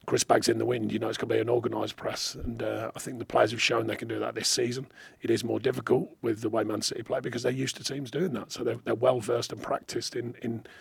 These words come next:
in trying to break down teams who do that. So, yeah, maybe a, a shift in our game plan, maybe a shift in our thinking. We'll see.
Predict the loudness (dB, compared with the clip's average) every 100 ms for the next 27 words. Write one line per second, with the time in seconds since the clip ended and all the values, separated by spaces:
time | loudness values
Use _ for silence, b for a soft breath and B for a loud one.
0 | B B B -6 -2 -2 -4 _ -6 0
1 | 0 0 6 6 6 2 2 -2 -4 -4
2 | -6 -4 -6 -6 -4 -4 -6 B B B
3 | B 6 8 10 8 6 6 6 6 6
4 | 2 2 4 6 6 6 2 4 4 4
5 | 2 0 -6 -6 -8 -8 -6 -4 -4 -6